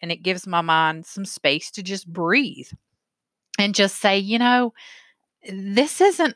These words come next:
all what I think it is. It's not as bad." It also gives me clarity so that I can figure out, okay,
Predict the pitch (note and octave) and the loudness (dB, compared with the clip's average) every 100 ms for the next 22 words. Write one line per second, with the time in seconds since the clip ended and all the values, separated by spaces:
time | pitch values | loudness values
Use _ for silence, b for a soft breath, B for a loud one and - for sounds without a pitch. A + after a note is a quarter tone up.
0 | _ G3 G3 G3 F3 D#3+ D#3+ D3 D3+ E3+ | _ 6 8 6 6 4 4 2 -2 -6
1 | E3 - C3+ D3 - E3+ F#3+ F#3+ G#3+ F3 | -6 -6 -6 -8 -10 -6 0 2 2 0
2 | D3 A#2+ A#2 - B B B G#3 - G#3+ | 0 2 0 -4 B B B 0 4 6
3 | A#3+ C4 A#3+ F#3 F#3+ F3 - E3 D#3+ - | 6 4 2 2 0 0 -4 -10 -12 -14
4 | - E3+ D3+ D3 - - - - b b | -4 0 0 -2 -4 -10 -14 -18 b b
5 | b - G3 F3+ F3+ - F3+ F3+ F#3 F#3+ | b 4 4 6 4 4 4 4 2 0
6 | G#3+ F#3 F3+ F3+ D#3+ E3 D#3 D#3 D3 D3 | -2 -4 -4 -4 -4 -2 2 4 4 2
7 | - F3 F3 D3 C#3 | -2 -2 0 0 0